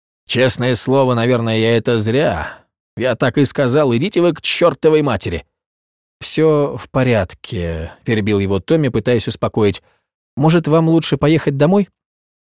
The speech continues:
"Нет у меня никакого дома", заявил мистер Райдер и расплакался. "А как же отель, в котором вы остановились?" спросил Томми.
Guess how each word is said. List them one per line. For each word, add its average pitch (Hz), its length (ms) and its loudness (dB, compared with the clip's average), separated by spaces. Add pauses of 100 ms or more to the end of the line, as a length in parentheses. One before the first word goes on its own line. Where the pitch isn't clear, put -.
(180)
"Нет 131 320 4
у 135 60 4
меня 127 220 2
никакого 127 460 2
дома", 107 440 2 (340)
заявил 117 420 2
мистер 107 360 -2
Райдер 120 400 0
и 117 80 -2
расплакался. 92 840 -6 (720)
"А - 100 -6
как 110 160 -4
же 107 160 0
отель, 107 380 -2
в - 40 -14
котором 113 360 -2
вы 113 100 -2
остановились?" 101 680 -4 (220)
спросил 110 440 -2
Томми. 87 380 -6